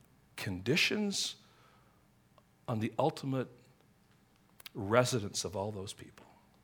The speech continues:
based on belief. Let's not forget that many of the encounters that Jesus had, <laughs> yes, was with sinners, but it was with the religious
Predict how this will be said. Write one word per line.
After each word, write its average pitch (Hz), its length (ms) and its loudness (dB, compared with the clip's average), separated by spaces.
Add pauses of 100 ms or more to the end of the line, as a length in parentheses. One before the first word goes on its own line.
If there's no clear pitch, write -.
(800)
based 123 420 6
on 117 240 0
belief. 101 680 -4 (1700)
Let's - 160 0
not 127 140 6
forget 110 460 6
that - 340 -8
many 120 300 4
of 98 180 2
the 98 160 -2
encounters 107 440 -2
that 104 100 -10
Jesus 101 400 -6
had, 104 380 0 (880)
<laughs> - 160 -10 (720)
yes, 131 300 4
was 107 160 -4
with 101 300 0 (100)
sinners, 98 560 0
but 104 140 0
it 107 120 0
was 104 280 -4
with 104 240 -6
the 98 140 -4
religious 95 680 -4